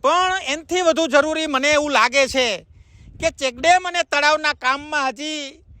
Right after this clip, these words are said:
જોઈએ તેટલું કામ થયું નથી. દરેક ગામની દરેક સીમમાં નાના મોટા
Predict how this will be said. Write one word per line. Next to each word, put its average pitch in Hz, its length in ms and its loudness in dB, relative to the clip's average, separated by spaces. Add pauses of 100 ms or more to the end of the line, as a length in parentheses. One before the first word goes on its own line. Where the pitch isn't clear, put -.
(240)
જોઈએ 311 560 2
તેટલું 302 340 -4
કામ 269 260 0
થયું 262 280 -8
નથી. 247 460 -8 (580)
દરેક 320 420 4
ગામની 294 540 0
દરેક 311 480 2
સીમમાં 311 680 -6 (1040)
નાના 269 320 -4
મોટા 294 600 -2